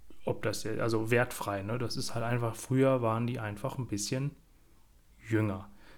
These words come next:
Aber das Verhältnis ist jetzt auch, naja, gut, ne? Also zweiunddreißig Komma acht und dreiunddreißig Komma zwei, gut, hätte ich mir auch anders vorstellen können. Väter sind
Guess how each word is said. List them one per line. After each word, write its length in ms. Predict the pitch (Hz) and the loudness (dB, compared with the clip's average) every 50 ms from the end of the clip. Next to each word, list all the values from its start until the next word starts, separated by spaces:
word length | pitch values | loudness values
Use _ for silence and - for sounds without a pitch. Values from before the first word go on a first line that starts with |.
| - - - | -16 -10 0
Aber 240 | - 120 110 107 107 | 2 2 4 4 2
das 200 | 110 104 - - | 0 -2 -2 -2
Verhältnis 560 | - 101 104 117 120 135 143 143 127 - - | -2 0 2 4 4 4 2 0 -2 -2 -2
ist 180 | 123 113 - - | -4 -2 0 0
jetzt 220 | 113 107 - - | -2 -2 -2 -4
auch, 320 | 117 110 113 113 110 - - | -2 2 2 0 0 -2 -6
naja, 580 | 107 104 101 107 107 104 101 101 104 101 98 98 | -4 -2 -2 0 0 0 0 0 0 0 0 0
gut, 280 | 98 104 101 95 - | -2 -2 -2 -2 -2
ne? 220 | - 98 107 120 104 101 98 104 | -2 -2 -2 -2 -2 -6 -4 -2
Also 360 | 120 107 104 101 95 95 92 - - - - - - - - - - - - - - - - - - - - | 0 2 2 2 0 0 -4 -8 -12 -14 -14 -14 -14 -16 -16 -16 -18 -16 -16 -18 -18 -18 -18 -16 -16 -8 -6
zweiunddreißig 760 | - - 113 104 107 123 131 120 113 113 113 113 117 107 - | -4 -2 0 2 2 2 2 2 0 0 0 -2 -2 -4 -2
Komma 240 | - 107 101 101 110 | -2 -2 -2 0 0
acht 340 | - 139 147 - - - - - - | 0 0 0 -2 -6 -12 -12 -12 -8
und 160 | - 110 104 - | -6 -6 -4 -4
dreiunddreißig 720 | 107 104 104 110 120 120 113 104 107 110 110 117 110 - | -2 -2 0 0 2 0 0 0 0 0 0 -2 -4 -4
Komma 300 | - - 104 98 98 98 | -4 -4 -2 -2 -2 -2
zwei, 460 | - - - 101 98 104 110 117 123 - - - - - - - - - - - - - - - - - - - - - - - - | -4 -4 -4 -2 0 0 0 0 -2 -4 -6 -8 -8 -8 -8 -8 -8 -8 -10 -10 -10 -12 -12 -14 -14 -14 -16 -16 -16 -16 -14 -6 -2
gut, 400 | 107 101 101 104 104 - - - - - | 2 4 4 4 4 2 -4 -8 -12 -14
hätte 400 | - - - - 131 123 - - | -12 -8 0 0 0 2 2 -4
ich 120 | - - - | -4 0 2
mir 160 | 131 127 120 | 2 2 2
auch 120 | 120 - | 0 0
anders 360 | - 123 113 107 104 104 101 | 0 0 2 2 2 0 0
vorstellen 560 | - - 104 101 101 - - 117 113 107 107 - | -2 -4 -6 -4 -4 -6 -8 -8 -10 -10 -12 -10
können. 280 | - - 117 104 - - - - - - - - | -10 -10 -10 -10 -10 -12 -16 -18 -16 -14 -12 -4
Väter 360 | - - 151 165 165 175 160 | 4 6 6 6 8 4 2
sind 380 | 131 139 143 143 143 - - | 2 2 0 0 -2 -4 -8